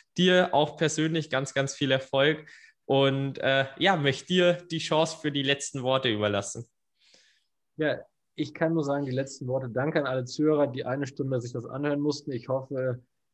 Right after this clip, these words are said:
Speaker 2: ihr konntet wenigstens
Speaker 1: Durften,
Speaker 2: Handarbeit
Speaker 1: durften. Das darfst du
Speaker 2: Und
Speaker 1: sagen. <laughs>
Speaker 2: jetzt möchte ich mal was sagen. Liebe Zuhörer, ich weiß auch gar nicht, ob das so klar ist, aber hier der Niklas, ne,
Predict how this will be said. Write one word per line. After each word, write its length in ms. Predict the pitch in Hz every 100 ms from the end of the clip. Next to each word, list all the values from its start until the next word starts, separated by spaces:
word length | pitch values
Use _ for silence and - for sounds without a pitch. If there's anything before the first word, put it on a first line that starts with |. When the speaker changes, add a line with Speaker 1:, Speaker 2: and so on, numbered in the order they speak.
| _
Speaker 2:
ihr 100 | 147
konntet 300 | 123 143 123
wenigstens 240 | 131 127 180
Speaker 1:
Durften, 280 | 160 147
Speaker 2:
Handarbeit 300 | 156 - -
Speaker 1:
durften. 600 | 139 131 123 - 113 101 - _
Das 240 | - 147 -
darfst 320 | 127 123 -
du 60 | 113
Speaker 2:
Und 100 | -
Speaker 1:
sagen. 520 | 98 95 104 107 - _
<laughs> 200 | _ _
Speaker 2:
jetzt 1400 | 175 180 196 190 165 147 - - - - - - 165 156
möchte 260 | 180 175 -
ich 120 | 190
mal 240 | 175 135
was 80 | 120
sagen. 360 | 110 92 87 - _
Liebe 280 | 147 180 170
Zuhörer, 320 | 185 185 131
ich 60 | 120
weiß 120 | 147
auch 60 |
gar 100 | 147
nicht, 80 | 147
ob 60 | 135
das 120 | 127
so 60 | -
klar 440 | - 240 185 107
ist, 140 | 92
aber 100 | 123
hier 140 | 117 139
der 120 | 127
Niklas, 580 | 165 277 143 101 87 110
ne, 200 | 151